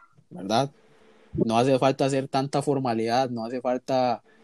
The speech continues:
eh, tenerlo ahí pegado en el, no sé, en la pared de mi cuarto. Tal vez es bueno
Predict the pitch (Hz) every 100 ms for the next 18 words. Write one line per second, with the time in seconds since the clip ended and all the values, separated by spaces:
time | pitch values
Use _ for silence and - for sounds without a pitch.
0 | _ _ 117 113 113 110 110 107 107 107
1 | 120 113 113 120 131 131 143 139 123 _
2 | - 113 113 123 139 135 127 117 107 104
3 | 104 113 127 123 113 101 98 - _ _
4 | 381 175 117 110 110 107 - _ _ _
5 | - 110 117 139 131 - 131 135 117 -
6 | 113 123 139 170 165 175 214 233